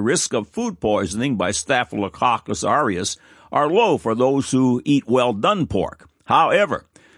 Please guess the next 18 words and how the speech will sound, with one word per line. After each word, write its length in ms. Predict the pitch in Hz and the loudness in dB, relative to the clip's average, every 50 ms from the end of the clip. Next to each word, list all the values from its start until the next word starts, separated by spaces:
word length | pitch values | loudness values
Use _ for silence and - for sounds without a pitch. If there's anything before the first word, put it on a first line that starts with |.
| _ _ | _ _
the 100 | - 101 | -2 0
U 260 | 98 117 165 190 185 160 | 0 2 2 2 2 2
S 200 | 160 - - - | 2 2 0 -2
D 260 | 135 143 135 139 143 | 0 2 2 4 4
A 160 | 151 170 143 | 4 4 2
has 260 | 123 135 143 - - | 2 2 2 0 -2
found 380 | - - 127 123 131 156 151 120 | -2 0 0 2 2 2 0 -2
that 120 | 117 104 | -2 -4
foodborne 800 | - - - 156 165 190 196 170 - 104 117 135 151 160 156 151 - | -6 -4 -2 0 0 0 -2 -6 -6 -2 0 2 2 2 2 0 0
outbreaks 680 | - 131 143 - - 107 104 110 110 110 151 - - 123 | 0 0 0 0 0 -2 0 0 0 0 0 -2 -2 0
have 180 | 113 113 104 | 0 0 -2
occurred 760 | 113 104 - - - 180 156 113 107 113 87 - 98 87 101 | -4 -6 -4 -2 0 0 2 2 0 0 -4 -8 -10 -6 -2
due 220 | 151 208 220 165 | -2 -2 0 -2
to 180 | 117 - 127 110 | -2 -4 -4 -4
contamination 920 | - - 113 107 - - 151 151 139 127 127 131 127 135 147 - - 127 110 | -2 -4 -4 -2 -2 -2 0 0 0 0 0 0 2 0 0 0 -2 -2 0
by 160 | 117 120 117 | 0 0 -2
food 380 | - - - 233 269 247 180 127 | -2 -4 -2 0 0 0 0 0
handlers 760 | 110 107 98 90 85 76 82 82 85 95 113 160 156 - | -2 0 -2 -2 -2 -4 -4 -4 -4 -2 -2 -2 -4 -6